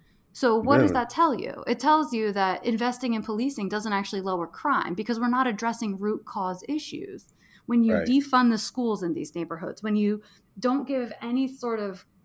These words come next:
Speaker 1: community, when you defund the community centers, I mean, these are the things, like, I talk to people, when you canvass in the east side of Wilmington, it's almost impossible to go a shift without talking to someone who's been, uh,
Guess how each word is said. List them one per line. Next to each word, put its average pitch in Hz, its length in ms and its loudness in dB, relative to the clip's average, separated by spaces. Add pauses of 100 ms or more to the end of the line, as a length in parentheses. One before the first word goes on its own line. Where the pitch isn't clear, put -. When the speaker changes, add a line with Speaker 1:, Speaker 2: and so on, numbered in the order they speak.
(140)
Speaker 1:
community, 240 480 0
when 220 140 2
you 214 100 2
defund 240 380 2
the 233 60 2
community 240 440 4
centers, - 360 -6
I - 20 -6
mean, 233 160 0
these 277 200 4
are 302 60 -2
the 262 120 -2
things, 233 440 -4
like, 185 160 -6
I 262 180 0
talk - 460 -2
to 208 100 -12
people, 185 520 -10 (140)
when 226 120 0
you 285 100 4
canvass 240 600 -4
in 185 100 -6
the 185 160 -8
east 196 160 -8
side 175 160 -6
of 180 140 -10
Wilmington, 180 440 -8 (380)
it's - 460 -8 (480)
almost 269 340 0
impossible 220 560 0
to 196 80 -2
go 202 180 -2
a 185 60 -2
shift - 540 -4
without 214 280 0
talking 277 280 2
to 196 80 -4
someone 190 340 -4
who's 196 320 -2 (720)
been, 220 380 -2 (1080)
uh, - 120 -8